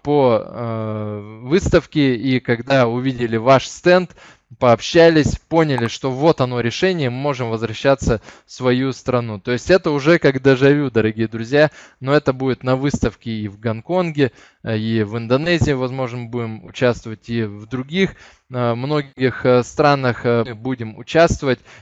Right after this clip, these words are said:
И что-то мне подсказывает, что выставка Инотранс в две тысячи восемнадцатом году, после того, как уже при достаточном финансировании мы продемонстрируем Юнилет,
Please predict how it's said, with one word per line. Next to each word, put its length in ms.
И 360
что-то 440
мне 160
подсказывает, 680
что 240
выставка 580
Инотранс 720
в 140
две 200
тысячи 360
восемнадцатом 720
году, 340
после 280
того, 280
как 240
уже 180
при 180
достаточном 760
финансировании 680
мы 200
продемонстрируем 1040
Юнилет, 720